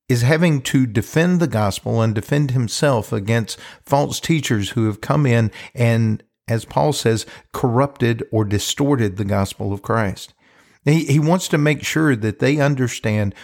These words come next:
what they had received from him was pure and was from God, and that any distortion of that, even if it came from him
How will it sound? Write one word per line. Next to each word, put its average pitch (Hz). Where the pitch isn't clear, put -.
what 123
they 127
had 110
received 156
from 156
him 110
was 104
pure 156
and 110
was 104
from 147
God, 104
and 139
that 143
any 208
distortion 101
of 95
that, -
even 185
if 165
it -
came 160
from 113
him 123